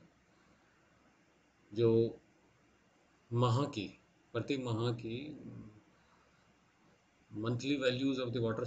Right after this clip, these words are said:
surplus and the water deficit, उसके आधार पर जो है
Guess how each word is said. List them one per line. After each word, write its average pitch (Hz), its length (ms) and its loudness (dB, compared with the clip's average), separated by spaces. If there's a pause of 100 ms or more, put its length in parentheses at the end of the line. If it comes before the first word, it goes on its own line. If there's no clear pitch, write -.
surplus 165 440 -2
and 113 140 0
the 107 100 0
water 107 280 -2
deficit, - 480 -10 (2500)
उसके 156 280 0
आधार 135 360 4
पर 135 180 -4
जो 120 140 -2
है 110 920 -6